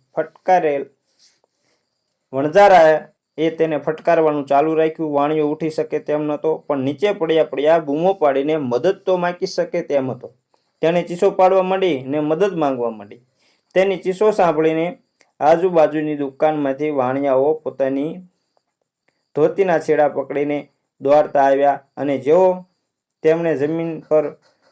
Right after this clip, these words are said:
પડ્યા પડ્યા વણઝારાની લાઠીનો સ્વાદ ચાખતા વાણિયાને જોયો કે તરત તેમની બધી બહાદુરી હવા થઈ ગઈ. કોઈ સાણો માણસ આવા જંગલી માણસની નજીક જવાનું સાહસ કરે ખરો? વાણિયાઓએ તરત જ,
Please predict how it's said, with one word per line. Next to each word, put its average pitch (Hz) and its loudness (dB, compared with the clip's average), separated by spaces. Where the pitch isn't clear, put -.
પડ્યા 160 2
પડ્યા 156 2
વણઝારાની 147 0
લાઠીનો 143 0
સ્વાદ 143 0
ચાખતા 143 0
વાણિયાને 143 -2
જોયો 151 0
કે 120 -8
તરત 165 0
તેમની 147 -2
બધી 135 -4
બહાદુરી 143 -2
હવા 139 4
થઈ 139 -4
ગઈ. 101 -16
કોઈ 196 2
સાણો 180 0
માણસ 180 0
આવા 175 6
જંગલી 170 2
માણસની 165 -2
નજીક 151 -6
જવાનું 156 2
સાહસ 151 0
કરે 131 0
ખરો? 175 -2
વાણિયાઓએ 185 4
તરત 180 4
જ, 175 4